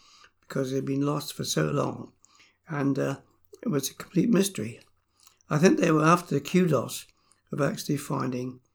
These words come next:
finding the wreck. So we agreed, and, um,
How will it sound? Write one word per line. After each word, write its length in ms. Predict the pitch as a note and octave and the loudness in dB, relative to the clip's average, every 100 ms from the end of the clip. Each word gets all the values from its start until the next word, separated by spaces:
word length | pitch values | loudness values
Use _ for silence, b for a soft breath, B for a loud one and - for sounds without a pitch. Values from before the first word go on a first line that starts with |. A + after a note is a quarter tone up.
| _ _ | _ _
finding 400 | - C#3 B2+ A#2 | -6 -2 -2 -4
the 80 | A#2 | -6
wreck. 380 | A#2+ D3 - - - _ _ _ _ _ _ _ _ _ _ b b b b b - | -4 -6 -6 -14 -20 _ _ _ _ _ _ _ _ _ _ b b b b b -4
So 200 | - E3+ | 2 8
we 200 | G#3 G3 | 12 12
agreed, 480 | D#3 G#3 G#3+ C3+ C3+ | 10 6 4 4 2
and, 340 | D3 D3+ D3 | 2 4 2
um, 380 | D#3 D#3 D#3 | 4 4 4